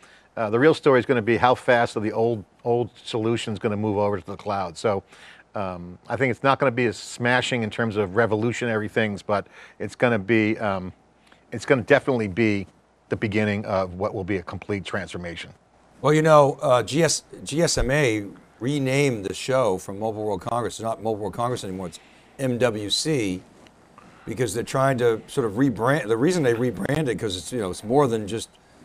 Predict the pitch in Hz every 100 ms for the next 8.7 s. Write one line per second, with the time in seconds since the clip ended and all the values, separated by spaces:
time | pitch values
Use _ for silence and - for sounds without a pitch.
0 | - 120 127 127 123 123 - 101 104 120
1 | 110 98 - 113 98 143 147 113 87 82
2 | - - - - - 107 107 120 131 131
3 | - 139 117 143 127 131 131 127 107 85
4 | - - 135 131 127 127 - 87 117 101
5 | 85 127 131 - 139 131 127 160 120 -
6 | 131 - 123 - 127 - 117 87 - -
7 | 131 131 131 131 131 123 - _ _ _
8 | - 123 - - - 117